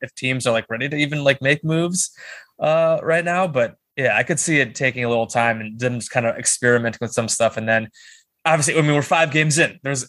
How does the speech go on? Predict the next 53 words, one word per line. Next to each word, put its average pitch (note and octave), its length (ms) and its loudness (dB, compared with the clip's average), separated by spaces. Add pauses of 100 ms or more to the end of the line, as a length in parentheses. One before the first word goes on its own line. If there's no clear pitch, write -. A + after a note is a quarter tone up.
we E3 100 2
got E3 100 4
a C#3+ 40 6
long D3 280 4
season C3 340 0
ahead. A#2 300 -2 (100)
And, B2 160 0
like, B2 180 -2
obviously, C#3+ 360 2
at A#2+ 80 -2
some C#3 240 2
point, B2+ 280 -2 (320)
you C3 60 2
have C3 120 4
to A#2+ 60 -8
think A#2+ 200 -4
they'll B2 100 4
be A#2+ 120 0
aggressive A#2 500 0
to A2+ 260 0 (540)
try C3+ 160 2
to A#2+ 240 -2 (120)
re-, B2+ 300 2
to - 160 -10
try C3 180 2
to B2 80 2
fix - 280 0
this, A2+ 200 -4
remedy A#2 360 0
this. A2 200 0
But, A2 400 -4
uh, G#2 320 2 (320)
they're B2+ 100 0
gonna C#3+ 40 4
have D3+ 100 2
to D3 100 0
just, C#3 240 -2
they're C#3+ 100 0
gonna D3 60 4
have D3+ 80 2
to C#3+ 60 0
make C#3 220 0
do D3+ 80 4
with C#3 80 2
what C#3 120 -2
they C3+ 80 2
got C3+ 180 4
right C3+ 140 4
now. C3 180 2
Obviously, C3 360 0
the B2 80 -6
injury C3 240 2
sta-, C3 360 0